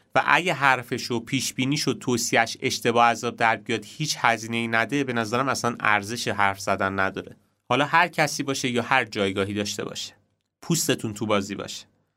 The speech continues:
یکی از کارهایی که من خودم می‌کنم اینه که تو فضای مجازی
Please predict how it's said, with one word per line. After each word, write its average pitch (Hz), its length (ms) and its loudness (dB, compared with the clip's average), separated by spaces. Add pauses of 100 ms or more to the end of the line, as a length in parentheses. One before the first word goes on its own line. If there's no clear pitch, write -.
(260)
یکی 139 200 4
از 160 140 2
کارهایی 135 200 2
که 160 100 -2
من 147 120 4
خودم 127 360 0
می‌کنم 127 500 0
اینه 180 140 -4
که 202 100 -2
تو 208 120 -4
فضای 135 400 2
مجازی 123 760 0